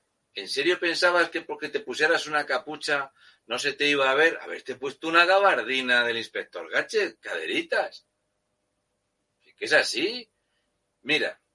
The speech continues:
te voy a decir una cosa. Yo he salido muchas veces de Rey Mago.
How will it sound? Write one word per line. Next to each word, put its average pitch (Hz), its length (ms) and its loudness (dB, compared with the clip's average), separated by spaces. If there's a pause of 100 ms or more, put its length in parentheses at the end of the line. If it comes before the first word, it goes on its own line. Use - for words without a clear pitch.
(140)
te 113 100 -4
voy 143 80 2
a 156 120 2
decir 147 160 -4
una 127 180 -2
cosa. 78 260 -14
Yo 160 220 0
he 175 60 2
salido 147 420 -2
muchas 131 380 -2
veces 135 600 -6
de 95 180 -12
Rey 104 220 -2
Mago. 82 380 -14